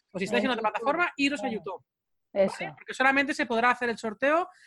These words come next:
Speaker 1: con los comentarios de allí del canal. No los pongáis en iVoox, no los pongáis en iTunes, porque no van a contar para el sorteo.
Speaker 2: Exacto. Vale.
Speaker 1: ¿Vale?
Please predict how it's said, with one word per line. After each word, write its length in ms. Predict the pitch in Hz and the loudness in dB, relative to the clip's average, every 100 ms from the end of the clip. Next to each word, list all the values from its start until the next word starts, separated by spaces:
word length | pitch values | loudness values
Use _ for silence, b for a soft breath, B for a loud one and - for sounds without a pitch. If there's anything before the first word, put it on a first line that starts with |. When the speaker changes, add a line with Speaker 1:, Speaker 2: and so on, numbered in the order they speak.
| b b | b b
Speaker 1:
con 120 | 226 | 2
los 120 | 220 | 4
comentarios 600 | - 214 202 247 294 294 | 2 0 4 2 2 0
de 80 | 208 | 2
allí 160 | 208 214 | 2 2
del 140 | 226 | 2
canal. 320 | 214 190 180 | 2 4 4
No 180 | 185 220 | 2 2
los 180 | 220 208 | 2 0
pongáis 380 | 220 208 208 - | 0 0 0 0
en 200 | 208 220 | -4 -2
iVoox, 340 | 277 294 302 226 | -2 -2 -4 -4
no 60 | |
los 120 | 214 | -6
pongáis 300 | 208 196 196 208 | -6 -6 -4 -4
en 160 | 214 | -2
iTunes, 260 | 254 254 294 | -2 -4 -10
porque 380 | 208 185 185 175 _ _ | -10 -6 -6 -6 _ _
no 160 | 202 220 | -2 2
van 160 | 240 240 | 6 4
a 80 | |
contar 420 | 226 202 196 233 - | 4 2 6 4 6
para 160 | 175 | 2
el 80 | 165 | 0
sorteo. 480 | - 151 175 151 - - _ _ - | -2 -6 -2 0 -2 -4 _ _ -6
Speaker 2:
Exacto. 680 | 196 - 170 156 - 151 - - | -4 -4 -8 -10 -12 -16 -14 -8
Vale. 160 | 165 | -4
Speaker 1:
¿Vale? 240 | 170 262 | -2 -4